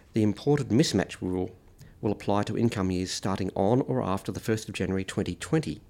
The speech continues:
Now, the hybrid mismatch rules prevent entities that are liable to income tax in Australia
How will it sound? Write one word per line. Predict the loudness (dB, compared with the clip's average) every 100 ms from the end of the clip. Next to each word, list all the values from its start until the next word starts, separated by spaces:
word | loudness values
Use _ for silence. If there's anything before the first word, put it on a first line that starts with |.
| -20 -20 -20 -20 -20 -20 -20 -20 -20 -20 -4
Now, | -4
the |
hybrid | -2 0 4 4
mismatch | 6 4 4 2 2 -2
rules | 0 0 0
prevent | 0 4 2 0 -2
entities | 0 0 0 -2 -8 -4
that | 0
are | 2
liable | 2 2 2
to | 0 0
income | 2 2 0
tax | -2 -6 -4
in |
Australia | -4 -2 -2 -2 -6